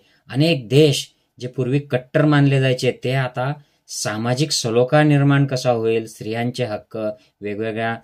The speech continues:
संप्रदायांचे हक्क कसे एस्टॅब्लिश होतील, कशी शांती राहील आणि त्यांचा देश हा कसा सेक्युलर दिसेल, यासाठी प्रयत्न करतात. भारतात उलटं चाललंय.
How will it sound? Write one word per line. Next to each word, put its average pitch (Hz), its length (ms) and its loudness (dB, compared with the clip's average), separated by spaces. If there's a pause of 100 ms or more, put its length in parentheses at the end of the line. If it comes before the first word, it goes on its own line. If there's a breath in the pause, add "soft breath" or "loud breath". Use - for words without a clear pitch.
(160)
संप्रदायांचे 127 720 -2
हक्क 113 260 -8
कसे 117 340 -4
एस्टॅब्लिश 110 500 -8
होतील, 107 360 -4
कशी 110 240 -6
शांती 110 540 -2
राहील 107 340 -4 (420 soft breath)
आणि 110 180 -10
त्यांचा 110 380 -4
देश 123 280 0
हा 123 60 -2
कसा 131 260 -4
सेक्युलर 139 580 2
दिसेल, 123 420 -4 (420)
यासाठी 147 460 -2
प्रयत्न 139 400 2
करतात. 104 320 -4 (400)
भारतात 123 400 -2
उलटं 156 320 2
चाललंय. 123 480 0